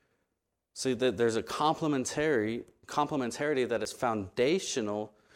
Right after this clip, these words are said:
to the institution of marriage, which this is the institution of marriage, the first marriage, right here in verses twenty-two through twenty-four. In verse twenty-four, the Lord declares that the man will, will hold fast to his wife, and they shall become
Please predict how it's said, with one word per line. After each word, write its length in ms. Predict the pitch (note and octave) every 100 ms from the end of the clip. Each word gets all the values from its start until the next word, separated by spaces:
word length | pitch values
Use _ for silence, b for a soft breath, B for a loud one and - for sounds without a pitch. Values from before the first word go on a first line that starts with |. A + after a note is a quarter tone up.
| b -
to 120 | B2
the 120 | B2
institution 720 | B2+ - C3 - C3 - B2
of 140 | A2 A2
marriage, 680 | C#3 F#3 D#2 G1+ - - - _ _ _ _ _ _ _ _ _ -
which 220 | A2+ -
this 340 | A2+ C3 C3+
is 240 | D3+ C#3 A#2
the 140 | A#2+
institution 540 | A#2+ - A2+ C3 A2 A2+
of 100 | G2
marriage, 340 | E3 C#3 E2+
the 120 | G2+ G#2
first 420 | - A#2+ A2 -
marriage, 580 | B2+ E3 D2+ - - - b b b
right 160 | G#2+ G2+
here 260 | A2 G2+ D2+
in 100 | F#2+
verses 500 | G#2 - G2+ F#2 - b b
twenty-two 460 | - A#2 G#2 - G2+
through 140 | F2
twenty-four. 1040 | - G2+ F#2 F2+ - _ - D#3 C3 - - _ B B B
In 100 | A#2
verse 260 | A#2+ D3 -
twenty-four, 500 | D#3+ C#3 - D#3+ E3
the 120 | C3+
Lord 220 | B2+ C3
declares 360 | B2 - C3 A#2+
that 120 | A#2
the 60 | A2+
man 460 | G#2+ A#2+ C3 C3 C3+ B B -
will, 280 | A#2 G#2+
will 180 | G#2 A#2
hold 400 | G#2 - C#3 C#3
fast 440 | - B2 A#2+ - -
to 80 | B2
his 140 | G#2
wife, 320 | G2 G2+ B2 -
and 120 | A2+
they 100 | A#2+
shall 220 | - B2
become 560 | A2 A2+ - D3 C3+